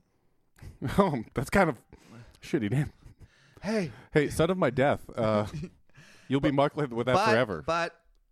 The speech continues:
Speaker 2: his father named him Benjamin.
Speaker 1: Oh,
Speaker 2: Benjamin.
Speaker 1: good, good dude.
Speaker 2: And Benjamin means son of my right hand.
Speaker 1: It's kinda fucked up you didn't honor her last wish, though, you know?
Speaker 2: <laughs> Benoni?
Speaker 1: <laughs> Yeah.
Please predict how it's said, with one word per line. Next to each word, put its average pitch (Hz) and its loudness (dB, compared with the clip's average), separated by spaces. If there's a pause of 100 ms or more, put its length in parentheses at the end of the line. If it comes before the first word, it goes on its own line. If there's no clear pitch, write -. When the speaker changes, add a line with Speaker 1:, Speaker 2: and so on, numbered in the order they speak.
(360)
Speaker 2:
his 139 -12
father 156 -4
named 139 -10
him 127 -10
Benjamin. 110 -10 (880)
Speaker 1:
Oh, 139 6
Speaker 2:
Benjamin. 110 -4
Speaker 1:
good, 123 -2
good 120 -2
dude. 107 0
Speaker 2:
And 127 -12
Benjamin 143 -6
means 131 -12
son 135 -6
of 127 -10
my 127 -4
right 117 -6
hand. 104 -12
Speaker 1:
It's - -16
kinda 226 0
fucked 139 0
up 135 0
you 135 0
didn't 131 0
honor 101 0
her 107 -2
last 92 0
wish, 98 -2
though, 92 0
you 90 0
know? 92 -4 (240)
Speaker 2:
<laughs> - -16
Benoni? 135 -4 (120)
Speaker 1:
<laughs> - -20
Yeah. 104 -2